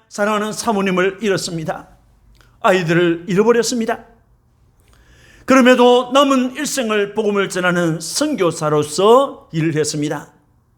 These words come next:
그는 일생도록 삼십오 개 국으로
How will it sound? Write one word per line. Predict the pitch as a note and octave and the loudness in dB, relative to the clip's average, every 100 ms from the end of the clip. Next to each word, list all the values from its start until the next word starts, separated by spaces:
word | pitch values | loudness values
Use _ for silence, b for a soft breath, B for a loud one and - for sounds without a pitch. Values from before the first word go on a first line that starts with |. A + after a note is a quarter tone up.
| _ _ | _ _
그는 | F#3+ F#3 | -4 0
일생도록 | G#3 G#3 G3 F#3+ G3 G#3 B B B | 2 2 2 4 6 4 B B B
삼십오 | G3 G3+ F3+ G3 F#3+ | -2 -2 0 0 2
개 | G3 G3 | 4 2
국으로 | G#3 G3 G3 G3+ | 0 2 2 2